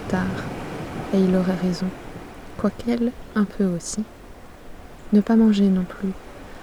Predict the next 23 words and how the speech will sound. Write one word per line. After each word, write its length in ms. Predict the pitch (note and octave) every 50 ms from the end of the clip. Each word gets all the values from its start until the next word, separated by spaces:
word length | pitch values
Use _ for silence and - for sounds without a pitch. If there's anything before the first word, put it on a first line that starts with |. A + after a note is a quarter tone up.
| - - -
Attendre 540 | - A3 - - - A#3+ B3+ C4+ C#4 C#4 C4+ - - - - - -
le 100 | G3 G3
moment 340 | F#3+ F#3+ G3+ G#3 G#3 A#3 A#3+
où 140 | A#3+ A3 G3
la 140 | F#3+ F#3
faim 300 | F3+ - - - A3 G#3 A3 - - - - - - - -
aura 160 | G3+ F#3 F#3+
fait 220 | F3+ - - G#3+ G#3
son 180 | - - G3+
trou, 300 | F#3+ - - - - G#3+ - - - - - - - - - - - - - - -
et 80 | G#3+ G3+
dedans, 440 | F3+ F#3 G#3 G#3+ G3 F#3+ G#3 A3 A#3 - - - - - - - -
un 80 | G3 F#3+
feu 240 | - - - G3+
transparent. 680 | - - - A#3 A#3 - - - - F#3+ E3 F3+ F3+ G3 - - - - - - - - - - - - - - - - - -
La 80 | G3 F#3
faim, 260 | - - - G3 F3+ - - - - - - - - - - - - - - - - -
énergie 460 | G3 G3 F#3+ G3 F#3+ F#3 F3+ - F#3 -
pure. 220 | - - F#3+ F#3+ G#3+ A3+ - - - - - - - - - - - - - - - - - - - - - - - - - - -
Un 120 | A3+ A3
peu 140 | - A#3+ A3+
de 100 | G#3 G#3
café, 440 | - - G#3 G3 - - - F#3